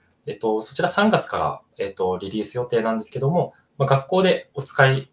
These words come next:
いただくようにですね、カスタマイズしたプランを提供させていただいて、学校支援という形で、あの、これからも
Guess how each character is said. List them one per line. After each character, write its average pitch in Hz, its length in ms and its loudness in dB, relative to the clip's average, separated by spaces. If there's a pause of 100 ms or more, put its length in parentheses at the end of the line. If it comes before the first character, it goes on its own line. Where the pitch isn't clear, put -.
い 139 100 -12
た 135 120 2
だ 127 120 2
く 135 140 -4
よ 139 160 4
う 104 40 -2
に 92 100 -6
で - 80 -8
す - 120 -8
ね、 101 280 -8
カ 147 100 0
ス - 80 2
タ 135 100 2
マ 98 120 0
イ 87 40 -2
ズ 87 60 -8
し - 80 -4
た 123 80 -8
プ - 140 -2
ラ 131 100 4
ン 85 120 0
を 78 100 -8 (280)
提 107 120 -6
供 110 100 -4
さ 107 160 -6
せ - 80 -8
て 120 60 -8
い 117 60 -10
た 120 80 -14
だ 135 100 0
い 131 100 -2
て、 165 180 0
学 - 200 -6
校 160 140 4
支 160 140 2
援 143 160 2
と - 80 -10
い 87 40 -4
う 85 40 -8
形 - 320 -8
で、 87 220 -6 (460)
あ 98 120 -4
の、 98 120 -6
こ 110 80 -4
れ 110 80 0
か 117 100 2
ら 113 100 2
も 87 220 -4